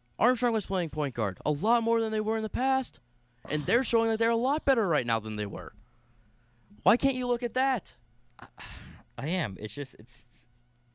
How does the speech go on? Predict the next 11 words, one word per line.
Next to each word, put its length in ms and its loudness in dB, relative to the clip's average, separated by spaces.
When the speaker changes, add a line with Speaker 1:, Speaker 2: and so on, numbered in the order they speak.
Speaker 1:
Because 260 0
KenPom's 440 2
telling 260 2
you 140 0
not 340 2
to. 100 4
Speaker 2:
No, 100 -2
Speaker 1:
Because 380 0
Speaker 2:
no. 80 -2
Speaker 1:
KenPom's 460 0
saying 340 -2